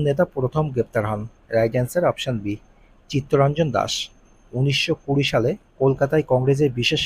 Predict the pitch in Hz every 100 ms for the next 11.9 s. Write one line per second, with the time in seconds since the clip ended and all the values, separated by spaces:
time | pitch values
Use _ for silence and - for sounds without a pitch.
0 | - 120 135 135 127 120 180 - - _
1 | 113 120 131 143 120 117 - 143 143 131
2 | 143 143 127 127 139 139 - 170 - -
3 | 113 - 139 147 143 123 123 135 139 139
4 | 123 - 165 131 120 117 104 98 98 -
5 | _ _ - - _ 123 139 139 156 -
6 | 139 139 151 156 - 131 147 139 117 -
7 | - - 113 117 127 135 165 - 117 -
8 | 143 143 151 131 123 131 151 170 - 113
9 | 117 110 98 95 - _ - - - -
10 | 107 117 - 117 - 151 147 156 - 123
11 | 127 143 139 - 143 - - 127 170